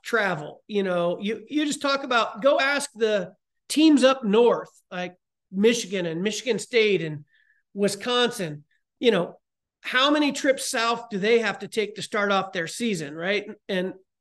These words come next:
and so the first five weeks of their season, maybe six, they're getting on a plane and traveling south somewhere. Uh, now you come back and not only do you have to travel, you gotta travel out to California, you gotta travel across country.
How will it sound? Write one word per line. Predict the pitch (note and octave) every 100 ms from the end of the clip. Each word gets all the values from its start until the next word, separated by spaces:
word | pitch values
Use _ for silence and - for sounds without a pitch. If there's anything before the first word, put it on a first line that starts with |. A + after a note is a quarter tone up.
| _
and | G#3 G3+
so | A3+ G#3 G3 G3 G3
the | A3
first | C#4 C#4 C#4
five | - B3+ B3 B3 B3 G3
weeks | G3+ C4 B3 -
of | G#3+
their | G#3+ G3+
season, | A#3+ B3+ G#3 E3+ F#3+
maybe | G#3+ A3
six, | - - E4 E4 - - _ _ _ _
they're | G#3 B3+
getting | A#3+ C4+ B3+
on | A#3
a | F3
plane | G#3+ A#3 A#3
and | F#3+
traveling | - G#3 G#3+ G#3 G3
south | G#3 G3+ G3
somewhere. | - A3 G3+ D3+ - - _ _ _ _
Uh, | G3 F3+ E3 - _ -
now | G3 A3 C#4 C4+
you | B3 A#3
come | A#3+ B3
back | G#3+ G#3+ A3 A3
and | G3+
not | G#3 G#3+
only | A#3+ C4
do | A3
you | A3 G#3
have | G#3 G3+
to | F#3
travel, | - A3+ A#3
you | A3 G#3+
gotta | A3
travel | G3+ A3 G#3+ G#3
out | G3+
to | -
California, | A3 G#3 F3 G#3+ G#3 F#3+ E3+
you | E3+
gotta | G#3 G3+
travel | G#3 A3 G#3 F#3
across | F3 G#3+ F#3+
country. | - G3+ - E3+ D#3